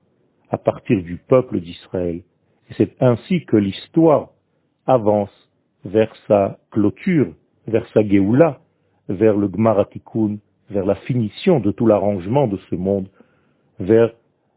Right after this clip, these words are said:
le fait de combler tous les manques inhérents à la vie. Yom Tov, Shavua Tov, et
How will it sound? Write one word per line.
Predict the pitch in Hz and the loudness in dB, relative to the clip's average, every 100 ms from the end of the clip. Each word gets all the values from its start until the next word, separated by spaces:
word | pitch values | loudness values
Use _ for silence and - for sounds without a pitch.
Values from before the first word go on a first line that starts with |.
| _ _ _ _ _ _ | _ _ _ _ _ _
le | 117 | 2
fait | 117 - 135 | 2 2 2
de | 110 | 0
combler | - - 131 120 185 190 | -2 0 0 2 2 2
tous | - 117 | 0 -4
les | 110 | -2
manques | 107 120 156 - - _ - | 0 0 -2 -2 -12 _ -10
inhérents | 107 104 95 95 95 _ _ _ _ _ - | -4 -2 0 -2 -4 _ _ _ _ _ -2
à | |
la | 101 85 | 0 0
vie. | 76 73 _ _ _ _ _ _ _ _ _ - | -4 -16 _ _ _ _ _ _ _ _ _ 2
Yom | 123 120 | 2 2
Tov, | - 135 143 143 _ _ _ _ | 0 2 2 -2 _ _ _ _
Shavua | - - 98 131 120 | -8 -2 0 4 4
Tov, | - 107 98 101 _ _ _ _ _ | 2 -2 -4 -6 _ _ _ _ _
et | - 107 | -6 -6